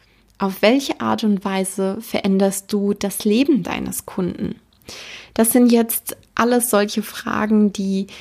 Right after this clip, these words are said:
sehr so im Bereich von Soft Facts beziehungsweise Values unterwegs sind. Und dann gibt es natürlich auch noch Fragen, die sich eher, ähm,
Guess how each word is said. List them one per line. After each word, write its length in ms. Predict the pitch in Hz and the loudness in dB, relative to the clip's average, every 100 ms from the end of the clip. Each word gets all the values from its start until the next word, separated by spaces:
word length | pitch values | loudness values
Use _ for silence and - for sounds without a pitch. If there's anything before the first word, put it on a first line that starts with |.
| - - - | -20 -20 -14
sehr 480 | - - 208 196 196 | -4 2 4 4 2
so 220 | - 185 | 2 0
im 160 | 202 185 | 2 2
Bereich 800 | 185 196 190 190 185 - - - | 0 0 0 0 0 -4 -10 -8
von 640 | 190 185 180 180 180 180 - | -4 -2 0 2 2 0 -4
Soft 540 | - - 220 214 - | -4 0 2 0 -6
Facts 480 | - 226 214 - - | -2 0 0 -2 -8
beziehungsweise 960 | - - - 196 196 - 196 185 185 170 | -10 -8 -2 0 0 0 -2 0 0 4
Values 560 | 185 202 185 175 180 | 4 4 4 0 0
unterwegs 640 | 185 185 185 180 190 - - | -2 -4 -2 -2 -4 -4 -6
sind. 260 | 180 220 | -4 -2
Und 160 | 226 196 | -2 2
dann 160 | 208 | 4
gibt 220 | 220 226 220 | 4 4 2
es 140 | 214 | 2
natürlich 520 | 202 190 208 208 - | -2 0 0 0 0
auch 180 | - 196 | 0 0
noch 180 | 196 196 | -2 -4
Fragen, 560 | - - 196 196 202 | -8 -6 -4 0 0
die 120 | 196 196 | 0 0
sich 360 | 196 196 - | -2 -4 0
eher, 400 | 185 190 202 233 - - - - - - | 2 2 2 -2 -8 -18 -16 -18 -20 -6
ähm, 580 | 202 202 196 196 196 | -2 2 4 4 2